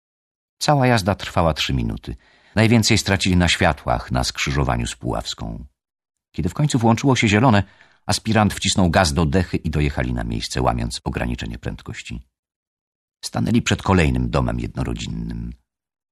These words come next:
Ten był mniejszy od willi Cameronów. Parterowy, z płaskim dachem i garażem. To mógł być kiedyś warsztat czy inne pomieszczenie gospodarcze,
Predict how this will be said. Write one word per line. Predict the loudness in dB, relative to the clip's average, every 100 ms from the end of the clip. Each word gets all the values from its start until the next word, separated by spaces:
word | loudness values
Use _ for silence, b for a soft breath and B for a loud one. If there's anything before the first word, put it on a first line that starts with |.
| _
Ten | 0 4
był | 6
mniejszy | 8 6 4 0
od | -4
willi | -4 -4 -6
Cameronów. | -6 -6 -6 -8 -10 -12 _ _ _ _ _
Parterowy, | -2 0 0 2 2 0 -8 _ _ _ -8
z |
płaskim | -4 0 -2 0 2
dachem | 2 0 -6
i | -4
garażem. | -4 -4 -4 -6 -8 -12 _ _ _ _ _ _ _
To | -4 0
mógł | 2 2 2
być | 0 -2 -4
kiedyś | -2 -2 2
warsztat | 2 2 0 -4 -6 -6
czy | -10 -8
inne | -2 0 0
pomieszczenie | -2 -4 -4 -4 -6 -4
gospodarcze, | -8 -8 -4 -2 -2